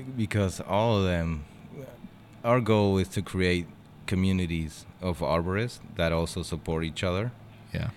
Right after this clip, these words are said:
Speaker 1: And that's what been, what been, what we have been doing, right? As
Speaker 2: Yeah.
Speaker 1: a, as a group,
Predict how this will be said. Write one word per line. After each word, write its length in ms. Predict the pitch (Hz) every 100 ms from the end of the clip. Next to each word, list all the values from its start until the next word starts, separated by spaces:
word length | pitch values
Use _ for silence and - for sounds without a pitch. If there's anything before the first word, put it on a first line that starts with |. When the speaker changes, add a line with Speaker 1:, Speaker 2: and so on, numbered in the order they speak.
| -
Speaker 1:
And 160 | 85 85
that's 220 | 82 82
what 140 | 85 80
been, 200 | 78 76
what 200 | 90 80
been, 220 | 80 80 76 - - -
what 220 | 98 90
we 160 | 90 95
have 220 | 90 87
been 200 | 80 78
doing, 360 | 87 85 69 69 - -
right? 200 | 78 82
As 200 | 92 80
Speaker 2:
Yeah. 140 | 73 -
Speaker 1:
a, 40 |
as 120 | 82
a 60 | 78
group, 320 | 73 82 82